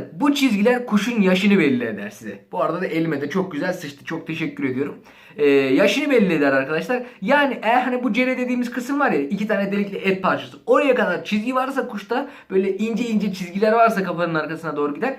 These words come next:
o zaman kuşunuz dişi, şey, e, yavrudur. Bu da arkadaşlar çok önemli.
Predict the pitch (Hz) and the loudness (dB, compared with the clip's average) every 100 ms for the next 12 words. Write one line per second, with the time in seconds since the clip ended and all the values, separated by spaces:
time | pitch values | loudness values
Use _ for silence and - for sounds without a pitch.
0 | - - - 240 247 226 202 190 220 233 | -12 -20 0 2 4 4 2 -2 -2 -2
1 | 180 - 139 - - 190 117 - - 135 | -2 -4 -6 -8 0 0 0 -4 -12 -6
2 | 131 127 170 220 208 165 - - - - | -2 2 4 6 4 4 0 -4 -12 -4
3 | 285 269 202 190 214 214 262 233 214 139 | 2 4 4 2 -2 0 -2 0 0 0
4 | 113 | -2